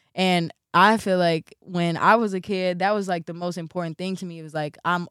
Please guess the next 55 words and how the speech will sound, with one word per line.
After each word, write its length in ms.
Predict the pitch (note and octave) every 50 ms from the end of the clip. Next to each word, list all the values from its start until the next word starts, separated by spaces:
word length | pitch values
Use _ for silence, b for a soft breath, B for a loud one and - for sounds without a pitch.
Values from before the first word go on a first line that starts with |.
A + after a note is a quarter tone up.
| - -
I'm 160 | F3+ F#3+ G3
gonna 220 | F3+ G3 F#3+ G3 G3
be 160 | F#3+ G#3+ G#3
an 100 | G3+ G3+
artist 380 | F3 G3+ G#3 G#3 G3+ F#3+ - E3
because 340 | F3 - - - F#3+ F3+
I 60 | F#3 F3
wanna 240 | F3 F3 F3 E3
have 160 | F3 D#3 D3+ -
fun 260 | - E3 F3 F3 E3+
every 240 | D#3 C#3 C#3 C3+ C3+
day. 240 | B2+ F2+ G#2+ C3+ _ _ _ _ _ _ _ _ _ _ _ -
And 160 | - F#3 F#3+
then 120 | F3+ F3+
if 120 | F3+ E3+ F#3
I 100 | F3+ E3+
can 300 | - - G3+ F#3 F#3 F#3
make 160 | F3+ F3 E3
money 220 | F3 F3 F3 F3+
from 160 | E3+ F#3 E3+
that, 180 | E3 D#3 D3+ A#2
it's 120 | D#3+ - D#3+
a 40 | C#3
plus. 440 | - D#3 D3 C3 G2 C3 - - - _ _ _ _ _ _ _ _ _ _ _
You 140 | - F#3 F#3
know 60 | F#3+
what 60 | F#3
I'm 140 | F#3+ F#3 F#3
saying? 240 | F3+ G#3 F#3+ F#3+ F3+
Like, 140 | E3+ D#3+ D3
I 100 | C#3+ E3+
think 220 | - G3 F#3+ E3+
the 60 | F3 E3+
money 280 | F3 F3+ F#3 F3+ F3 F3 F3
needs 180 | - F3+ E3+ -
to 80 | D#3+
come 260 | C#3+ - E3+ D3 D3 C#3+
last 440 | D3 D#3 E3 E3+ E3 E3 - - D3+
almost. 440 | D3 D3 C#3+ C#3 C#3 C#3+ D3+ - -
And 340 | D3 C#3+ C#3 C3+ C3+ C#3+ - _ _ _ _ _ _ _ _ _ _ -
another 420 | D#3+ E3 E3 E3+ F3 F3 F3+ F3+
thing 460 | - - F3+ F3 E3+ E3+ E3 E3 D#3
when 180 | D#3+ E3 D#3+ D#3+
it 140 | D#3+ D3+ -
comes 220 | F#3+ E3 D#3+ -
to 100 | - D#3+
just, 200 | D#3 D#3 D3+ D3
like, 160 | D#3+ C#3+ C#3+ D3+
mediums 640 | D#3 D#3 E3+ F#3+ G3+ G#3 G3 F#3 F3+ F3 E3 D3+
is, 180 | E3+ E3 D3+ D3
like, 220 | E3 D#3 D#3 D3+
that 200 | - D#3+ D3+ D3
level 420 | D3+ D#3+ D#3 D#3+ D#3+ D#3+ D#3+ D3+ D3+
of, 160 | D3 D3+ D#3
like, 400 | D#3 D3 C#3 C#3 C3+ B2 A2 _